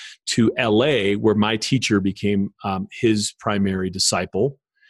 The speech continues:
And I was like, "Uh, okay, here we are." So I started just doing Kung Fu, Tai Chi, Qigong, all these things that I, like, I didn't even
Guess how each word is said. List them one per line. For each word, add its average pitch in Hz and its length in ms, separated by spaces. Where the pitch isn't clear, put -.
And 120 240
I 120 60
was 123 120
like, 123 240
"Uh, 135 80
okay, 143 240
here 123 140
we 123 120
are." 170 300
So - 140
I 120 40
started 143 360
just 127 200
doing 120 220
Kung 135 260
Fu, 135 260
Tai 123 220
Chi, 131 220
Qigong, 127 640
all 104 120
these 143 180
things 135 240
that 110 120
I, 110 80
like, 110 180
I 101 40
didn't 139 180
even 98 40